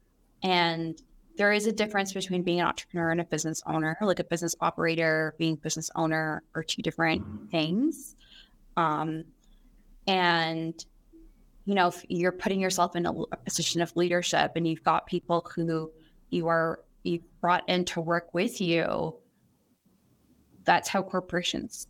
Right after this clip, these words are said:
start, right? Like, <laughs> and so, um,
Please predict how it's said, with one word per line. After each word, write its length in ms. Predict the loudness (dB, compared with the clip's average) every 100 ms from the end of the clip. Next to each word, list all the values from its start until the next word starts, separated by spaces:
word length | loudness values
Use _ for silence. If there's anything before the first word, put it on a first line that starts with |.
| -6
start, 360 | -2 0 -2 _
right? 320 | -6 -2 -4 -6 _ -2
Like, 360 | -2 -2 -6
<laughs> 40 | 0
and 260 | 4 4
so, 460 | 2 2 4 4 0 -10 -18 -20 -16 0
um, 480 | 2 4 2 -2